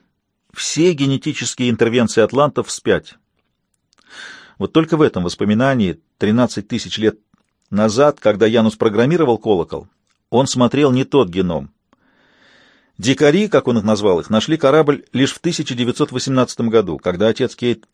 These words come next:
откопал его под Гибралтарским проливом. Янус не рассчитывал на такую отсрочку, на задержку с поиском колокола, на генетические изменения, которые произойдут за этот период.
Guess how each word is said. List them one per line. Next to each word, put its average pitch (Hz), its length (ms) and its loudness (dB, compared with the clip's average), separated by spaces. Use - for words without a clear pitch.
откопал 127 600 0
его 120 240 0
под 104 200 0
Гибралтарским 110 680 0
проливом. 87 520 -4
Янус 139 520 0
не 123 160 0
рассчитывал 139 540 0
на 113 100 2
такую 113 320 0
отсрочку, 131 680 -6
на 113 160 2
задержку 123 600 2
с - 80 -10
поиском 123 380 0
колокола, 104 540 -2
на 127 220 4
генетические 135 640 -2
изменения, 131 540 0
которые 113 360 0
произойдут 110 480 0
за 104 80 2
этот 95 220 -2
период. 95 420 -6